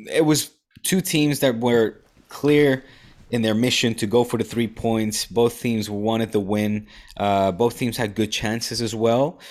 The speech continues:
There was drama early on when, uh, Claudio, Claudio Bravo got injured and was substituted by, uh, Portuguese Rui Silva, uh, a fine goalkeeper.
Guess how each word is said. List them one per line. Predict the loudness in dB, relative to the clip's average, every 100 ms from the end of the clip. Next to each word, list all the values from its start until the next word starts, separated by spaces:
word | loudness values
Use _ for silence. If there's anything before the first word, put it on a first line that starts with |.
| -16 -4
There | -2
was | -2 0
drama | 2 2 2 0
early | 0 2 2
on | 0 -2 -4
when, | -6 -4 -2 -2
uh, | -2 -4
Claudio, | -2 -2 0 0 0 -2 -8 -2
Claudio | 0 2 0
Bravo | 2 2 2 2
got | 0 -2 -2 -4
injured | -4 -2 -2 -2 -4
and | -8 -6
was | -4
substituted | -6 -8 -10 -8 -2 -2 0
by, | 0 0 -2
uh, | -2 -2 -4 -8 -10 -6
Portuguese | -6 -4 -4 -4 -4 -10
Rui | -10 -6 -4 -4
Silva, | -2 0 0 0 -2 -6 _ -20 -20 -18 -4
uh, | -2 -2
a | -4
fine | -4 -2 -2
goalkeeper. | 0 0 -2 -6 -2 -2